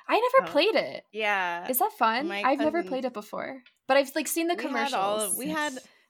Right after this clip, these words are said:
Speaker 2: like, the first six, I think. But actually now you can just go on YouTube because people upload every single song to YouTube. So you can just search a song and just do the whole dance,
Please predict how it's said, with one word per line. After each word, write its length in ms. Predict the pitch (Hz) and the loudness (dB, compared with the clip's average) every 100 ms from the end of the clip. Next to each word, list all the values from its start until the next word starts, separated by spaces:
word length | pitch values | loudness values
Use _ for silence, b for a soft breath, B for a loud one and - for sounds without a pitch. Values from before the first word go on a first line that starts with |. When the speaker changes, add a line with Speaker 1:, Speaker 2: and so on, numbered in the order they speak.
| - | -8
Speaker 2:
like, 200 | 202 196 | -8 -8
the 100 | 190 | -12
first 600 | - 170 180 - - _ - - _ _ - - _ _ _ | -8 -6 -6 -10 -20 _ -20 -20 _ _ -20 -20 _ _ _
six, 400 | 175 233 - - - | -10 -10 -12 -18 -10
I 120 | 294 | -10
think. 340 | 302 302 302 - _ _ _ _ | -8 -8 -8 -14 _ _ _ _
But 180 | 247 233 | 0 2
actually 500 | 180 208 - 311 320 | 2 -2 -4 -6 -6
now 540 | 214 170 175 208 247 | -2 -2 -2 -4 -6
you 200 | 196 190 | -8 -10
can 180 | 196 269 | -8 -8
just 160 | 262 233 | -8 -6
go 80 | 214 | -6
on 120 | 180 | -6
YouTube 360 | 170 - 135 | -8 -10 -14
because 340 | - 254 214 - | -12 -10 -10 -10
people 240 | 208 233 | -10 -6
upload 380 | 220 190 190 190 - | -4 -2 -4 -4 -6
every 240 | 170 175 | -8 -8
single 220 | 202 160 | -10 -10
song 360 | - 160 156 156 | -6 -6 -6 -10
to 100 | 190 | -12
YouTube. 380 | 131 - - - | -12 -12 -16 -16
So 140 | 143 | -16
you 100 | - | -16
can 140 | - 196 | -12 -12
just 140 | 202 | -10
search 240 | 156 160 | -12 -12
a 40 | 165 | -14
song 460 | - 139 131 143 - _ _ _ | -12 -10 -10 -12 -18 _ _ _
and 120 | 180 | -12
just 220 | 185 214 190 | -10 -10 -8
do 140 | 180 | -6
the 100 | 170 | -6
whole 160 | 196 185 | -6 -6
dance, 400 | 165 165 175 | -4 -4 -6